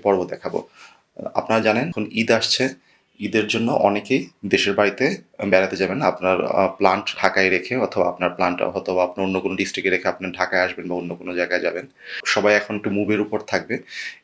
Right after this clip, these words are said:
এছাড়া ঈদ ছাড়া আমরা, আমাদের অনেক কারণে, আহ, আপনার হলিডের জন্য অথবা কোনো ছুটি অথবা ট্রেনিং বিভিন্ন কারণে আপনার বিভিন্ন জায়গায় মুভ করতে হতে পারে আপনার প্লান্ট রেখে। আমরা আপনাদেরকে আরেকটি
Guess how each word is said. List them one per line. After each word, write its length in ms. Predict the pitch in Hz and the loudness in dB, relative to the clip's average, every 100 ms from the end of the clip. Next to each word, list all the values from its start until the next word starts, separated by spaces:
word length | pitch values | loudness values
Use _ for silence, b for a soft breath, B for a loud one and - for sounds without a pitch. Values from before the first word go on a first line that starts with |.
| - | 0
এছাড়া 240 | 107 131 120 - | 2 2 0 2
ঈদ 80 | 135 - | 0 2
ছাড়া 200 | 143 127 120 | 2 4 4
আমরা, 160 | 117 113 - 98 | 4 2 2 2
আমাদের 280 | 104 98 104 - 101 | 2 2 -2 0 0
অনেক 160 | 101 107 - | 2 0 2
কারণে, 280 | 98 98 104 147 | 2 2 -2 -4
আহ, 300 | 170 92 90 | -6 -4 -4
আপনার 240 | 87 92 87 87 | -2 -4 -2 0
হলিডের 360 | 95 98 98 87 | 2 4 2 2
জন্য 140 | 98 95 92 | -2 -2 -2
অথবা 180 | - 90 - | -2 -4 -4
কোনো 120 | 98 92 | -6 -6
ছুটি 180 | 101 98 92 | -6 -4 -2
অথবা 160 | 95 92 | -2 -2
ট্রেনিং 260 | - 92 95 92 | 0 0 -2 -4
বিভিন্ন 220 | 95 95 92 92 | -8 -10 -8 -4
কারণে 200 | 92 95 - B B B - | -2 -4 -8 B B B -4
আপনার 180 | - 95 92 | -2 -2 -2
বিভিন্ন 160 | 92 98 | -2 -2
জায়গায় 180 | 98 98 | -2 0
মুভ 120 | 113 113 117 | -2 0 -2
করতে 200 | 113 107 | -2 -6
হতে 140 | 104 131 | -6 0
পারে 120 | 104 92 | 2 2
আপনার 160 | 98 - | -2 -2
প্লান্ট 240 | 101 98 - - | 0 2 0 -2
রেখে। 240 | - - - B B B B B B _ _ - 98 | -6 -14 -20 B B B B B B _ _ 0 0
আমরা 320 | 110 113 123 131 - 98 | 0 0 2 2 2 0
আপনাদেরকে 360 | 95 110 110 110 | 0 0 0 2
আরেকটি 200 | 107 - | 2 0